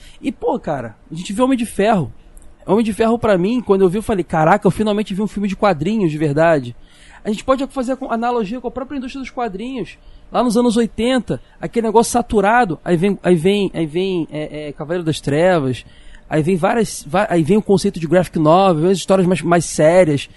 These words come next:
Cara, é, eu acho que tá na hora de inovar, cara. Tá na hora de, dentro dos filmes de super-herói, contar outras histórias, trazer outros realizadores, gente que é de fora dessa indústria, tá ligado? Botar na mão dos caras, assim, pra, pra fazer, claro, com alguém orientando, né?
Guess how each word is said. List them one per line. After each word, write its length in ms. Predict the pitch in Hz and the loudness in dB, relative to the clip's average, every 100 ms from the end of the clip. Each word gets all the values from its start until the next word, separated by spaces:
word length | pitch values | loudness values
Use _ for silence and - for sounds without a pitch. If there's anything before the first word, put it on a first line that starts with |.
| - - - - | -20 -20 -20 -12
Cara, 320 | - - 170 - | -6 -4 -4 -8
é, 160 | 139 | -4
eu 80 | 233 | -2
acho 160 | - - | -2 -4
que 100 | 262 | -2
tá 140 | 269 | 0
na 120 | 262 | 4
hora 200 | 247 262 | 4 4
de 140 | 226 262 | 2 2
inovar, 560 | 277 339 185 175 240 | 2 2 0 0 -2
cara. 380 | - 147 123 117 | -6 -6 -6 -6
Tá 80 | 175 | -6
na 100 | 196 | -2
hora 180 | 208 226 | 0 0
de, 80 | 202 | -2
dentro 220 | 208 - | -4 -4
dos 100 | 214 | -10
filmes 220 | - 208 190 | -6 -8 -8
de 60 | |
super-herói, 580 | - 190 165 175 247 196 - - _ - - - _ _ | -2 0 2 2 0 -4 -10 -20 _ -20 -20 -20 _ _
contar 400 | - 247 226 240 | 4 4 6 4
outras 280 | 247 233 247 | 2 -2 -6
histórias, 420 | 220 - 220 226 | -6 -4 -2 -2
trazer 360 | - 226 196 220 | 2 4 6 4
outros 240 | 254 220 | 4 4
realizadores, 840 | 202 220 220 202 208 151 180 208 151 | 4 4 2 2 2 4 4 4 2
gente 280 | 180 226 - | 0 -2 -2
que 100 | 214 | -4
é 40 | |
de 100 | 175 | -4
fora 340 | - 214 240 | -4 0 0
dessa 220 | 208 190 196 | 0 -4 -4
indústria, 500 | 151 196 208 147 127 | -4 -4 -6 -10 -10
tá 120 | 135 | -10
ligado? 400 | 131 143 147 131 | -6 -4 -4 -4
Botar 340 | 151 160 180 | -6 -4 -4
na 120 | 196 | -2
mão 260 | 180 165 202 | 0 0 0
dos 140 | 180 | -4
caras, 400 | - 151 165 160 | -6 -2 0 -2
assim, 180 | 139 160 | -4 -8
pra, 180 | 156 147 - _ _ _ | -6 -8 -10 _ _ _
pra 120 | 151 | -8
fazer, 760 | 147 160 131 123 156 156 135 107 _ _ _ - | -2 -2 -2 -2 -2 -2 -4 -6 _ _ _ -2
claro, 200 | 190 127 | 0 0
com 100 | - | -2
alguém 180 | 127 156 | 0 4
orientando, 540 | 175 214 - 147 131 | 4 4 2 2 2
né? 120 | 123 | 0